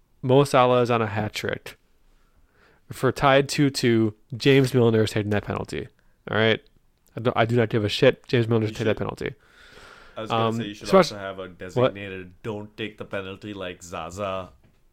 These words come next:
Speaker 2: Teller on your team, who, like, tells people as they're going, like, "Don't fuck around, man. Just fucking kick that damn ball."
Speaker 1: Yeah,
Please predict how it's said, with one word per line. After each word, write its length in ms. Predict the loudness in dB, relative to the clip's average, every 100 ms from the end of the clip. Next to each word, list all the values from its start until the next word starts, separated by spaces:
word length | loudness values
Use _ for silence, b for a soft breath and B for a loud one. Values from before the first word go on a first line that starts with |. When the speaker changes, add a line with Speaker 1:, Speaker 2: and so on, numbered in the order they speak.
| _
Speaker 2:
Teller 480 | -4 -4 -8 -10 -12
on 120 | -16
your 120 | -18
team, 300 | -16 -16 -16
who, 100 | -16
like, 320 | -12 -12 -12 _ -6
tells 280 | -6 -6
people 300 | -10 -8 -6
as 140 | -6 -6
they're 140 | -10
going, 220 | -10 -12 -10
like, 200 | -12 -6
"Don't 160 | -8
fuck 340 | -6 -8 -6 -6
around, 400 | -6 -6 -10 -14
man. 320 | -14 -16 -18 _ _
Just 160 | -18 0
fucking 380 | 0 0 -6
kick 240 | -4 -6 -2
that 220 | -6 -4
damn 220 | -6 -8 -10
ball." 200 | -14 -14 _
Speaker 1:
Yeah, 120 | _